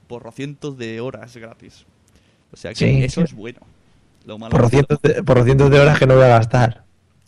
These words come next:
Speaker 1: Bueno, o sí. Y, y también tienes ya la opción de un montón de horas en directo.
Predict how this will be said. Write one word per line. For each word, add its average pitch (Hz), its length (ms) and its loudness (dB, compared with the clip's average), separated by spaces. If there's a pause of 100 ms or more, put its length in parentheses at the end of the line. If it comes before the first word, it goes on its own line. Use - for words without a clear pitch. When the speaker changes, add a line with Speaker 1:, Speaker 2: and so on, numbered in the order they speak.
(580)
Speaker 1:
Bueno, 107 380 -18
o - 100 -20
sí. 104 240 -20 (120)
Y, - 80 -20 (100)
y 123 60 -12
también 123 240 -8
tienes 123 240 -10
ya 117 140 -8
la 123 80 -10
opción 147 260 -10
de 113 200 -10
un 113 60 -10
montón 113 260 -12
de 110 60 -10
horas 110 160 -12
en 104 100 -14
directo. 92 380 -20